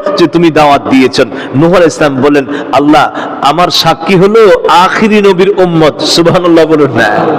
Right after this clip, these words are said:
কোন জমানার নূহ নবী আর কোন জমানার উম্মত সাক্ষী?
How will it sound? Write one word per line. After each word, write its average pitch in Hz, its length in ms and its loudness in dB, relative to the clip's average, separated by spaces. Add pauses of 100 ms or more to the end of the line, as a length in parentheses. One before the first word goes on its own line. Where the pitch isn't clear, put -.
(640)
কোন 190 280 2
জমানার 190 540 2
নূহ 185 220 2
নবী 202 480 2
আর 165 280 0
কোন 185 340 0
জমানার 190 400 2
উম্মত 180 420 0
সাক্ষী? 135 520 -2